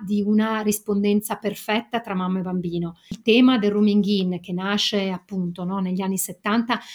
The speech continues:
ma quando dopo poco tempo gli stessi ideatori del rooming in, Klaus e Kennel, dissero che non aveva,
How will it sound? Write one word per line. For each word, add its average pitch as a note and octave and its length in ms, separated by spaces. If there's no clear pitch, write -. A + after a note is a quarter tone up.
ma F#3 160
quando G#3+ 560
dopo A3+ 340
poco G#3+ 260
tempo A#3 400
gli F#3 120
stessi G3+ 640
ideatori G3 600
del F#3 160
rooming F#3+ 320
in, F#3 260
Klaus F#3+ 340
e F#3 40
Kennel, F#3+ 340
dissero G3 420
che G3 320
non G#3+ 260
aveva, F#3+ 520